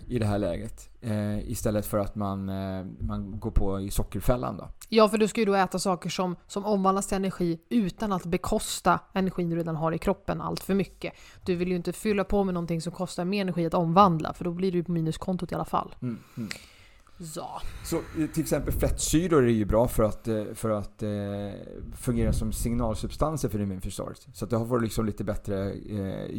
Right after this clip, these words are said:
Speaker 1: hjälp med att
Speaker 2: Japp.
Speaker 1: liksom hitta
Speaker 2: Mm.
Speaker 1: runt allting. Sen någonting är så här husmorskur som man pratar om, alltså, eh, kycklingsoppa.
Speaker 2: Ja.
Speaker 1: Säger ju många att när man är sjuk så ska man liksom äta kycklingsoppa.
Speaker 2: Mm.
Speaker 1: Känner du igen det?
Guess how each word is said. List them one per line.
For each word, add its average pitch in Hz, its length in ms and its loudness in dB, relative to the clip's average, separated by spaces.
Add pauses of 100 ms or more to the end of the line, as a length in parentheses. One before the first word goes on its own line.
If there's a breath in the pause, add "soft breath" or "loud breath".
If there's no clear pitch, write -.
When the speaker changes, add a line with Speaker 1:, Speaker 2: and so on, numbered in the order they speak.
Speaker 1:
hjälp 123 320 2
med 101 160 -2
att - 140 -6
Speaker 2:
Japp. 107 100 6
Speaker 1:
liksom 107 160 0
hitta - 440 0 (120)
Speaker 2:
Mm. 101 140 0
Speaker 1:
runt 104 220 -4 (180)
allting. 101 280 -8 (320 loud breath)
Sen 226 300 2
någonting 160 340 -4
är 131 100 -6
så 131 120 -6
här 123 140 -2
husmorskur 127 720 0
som 127 140 -2
man 113 200 0
pratar 110 240 -2
om, 101 180 -4 (100)
alltså, 110 380 4 (240)
eh, 113 200 -2
kycklingsoppa. - 800 -2 (240)
Speaker 2:
Ja. 185 260 -2 (180)
Speaker 1:
Säger 120 280 4
ju 113 120 4
många 107 260 0
att 95 120 -6
när 117 80 -2
man 113 140 2
är 117 60 2
sjuk 131 300 4
så - 120 -6
ska 117 180 -2
man 107 180 0
liksom 107 260 -4
äta 104 380 -4 (320)
kycklingsoppa. 127 720 0
Speaker 2:
Mm. 185 240 -2
Speaker 1:
Känner 123 100 0
du 127 60 0
igen 147 100 0
det? - 120 -8